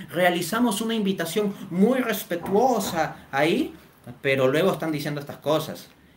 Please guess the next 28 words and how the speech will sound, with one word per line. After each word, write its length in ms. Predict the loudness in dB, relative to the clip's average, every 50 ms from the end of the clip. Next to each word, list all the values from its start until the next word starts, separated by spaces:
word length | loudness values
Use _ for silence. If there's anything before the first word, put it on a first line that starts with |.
| _ -4
Y 100 | -2 2
se 120 | 4 4
las 140 | 6 6 6
dan 160 | 6 4 4 4
como 220 | 2 2 2 2
de 120 | 2 4 4
altos 300 | 2 4 2 -2 -2 -2
conocedores 640 | -2 -2 0 0 -2 0 0 0 2 2 2 2
de 100 | 0 0
las 200 | 0 -2 -4 -6
escrituras, 840 | -8 -12 -12 -10 -10 -6 -2 -2 0 2 2 0 -2 -4 -8 -14 -16 _ _ _ _ _ _ _ _ _ _ _ _ _ _ _
y 160 | -8 -8 -8 -8 -10 -4
como 240 | -2 0 0 0 0
que 80 | 0
uno 160 | 0 0 0 -2
supuestamente 640 | -4 -4 -2 -2 -2 -2 -2 -2 -2 -2 -2 -4
tendría 320 | -4 -4 -4 -2 -2 -2 -2
que 80 | -2
tomárselos 500 | -4 -2 0 0 0 0 0 -4 -4 -4
en 100 | -6 -8
serio, 340 | -6 -4 -4 -2 0 -2 -2 -2
pero 180 | -4 -4 -4
luego 280 | -4 -2 -2 0 0 0
vienen 300 | 0 0 0 0 0 0
con 200 | 0 -2 -6 -4
teorías 360 | -6 -6 -2 -2 -2 -2 -2
muy 180 | -2 -2 -2 -2
raras 500 | 2 4 4 4 4 2 0 -4 -6